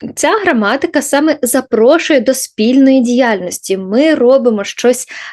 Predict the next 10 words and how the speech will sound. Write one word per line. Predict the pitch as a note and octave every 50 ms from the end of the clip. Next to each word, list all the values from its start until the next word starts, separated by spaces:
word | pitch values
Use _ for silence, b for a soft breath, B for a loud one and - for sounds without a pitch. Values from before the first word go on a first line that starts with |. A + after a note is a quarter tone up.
| B -
разом | G#3 A3+ A#3+ C4 C#4 A#3 - C4 A#3+ F#3+ F3+ E3 - _ _ -
і | - C4 C#4+ C#4
говоримо | - A3 A3 A#3+ A3+ A#3+ A#3+ A3+ F#3+ E3+ D#3+ D3+
про | D3 - -
це, | - - - -
«а | - A3 C4 C#4+
давай | A3 A3+ G#3+ G3 - - G#3 A#3 C#4+ F4+ G4 F#4 D4+
разом | A#3+ G3+ F#3+ F3+ - - G#3 B3 C#4+ D4 C#4
щось | - - - - F#3+ A3+ A3 - - _ -
робити». | G3+ A3+ A3 A3 G3+ G3+ - - F3+